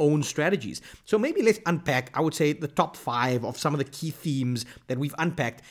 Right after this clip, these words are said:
And this is important. It's across sectors. It's across companies in different sectors. So this really becomes quite important in framing where you want to invest and how much you pay for some of those investments.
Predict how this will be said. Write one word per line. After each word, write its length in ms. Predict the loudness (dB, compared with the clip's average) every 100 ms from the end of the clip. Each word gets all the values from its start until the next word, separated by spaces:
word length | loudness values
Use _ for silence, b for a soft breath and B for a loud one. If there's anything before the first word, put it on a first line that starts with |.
| B
And 100 | 0
this 80 | 2
is 120 | 4
important. 380 | 2 2 0 -2
It's 160 | -8 -8
across 400 | -10 -2 0 0
sectors. 480 | 2 2 2 0 0
It's 160 | -2 -6
across 380 | -2 -2 0 0
companies 500 | -2 -2 0 0 0
in 220 | -4 -2
different 340 | -2 0 -4
sectors. 480 | 0 -2 -2 -6 -6 B B
So 160 | B -2
this 260 | 0 -2 4
really 260 | 4 4
becomes 300 | 0 -2 -4
quite 220 | -2 0
important 440 | 0 2 0 0 -6
in 120 | -6
framing 520 | 2 4 4 2 -2 B B
where 260 | -2 2 4
you 140 | 4
want 180 | 0 0
to 60 | -4
invest 440 | -2 -2 -2 -6 B B
and 120 | -8
how 200 | -2 0
much 240 | 2 0 0
you 60 |
pay 120 | 0
for 80 | 0
some 140 | -2 -2
of 60 |
those 160 | -2 -4
investments. 360 | -4 -6 -10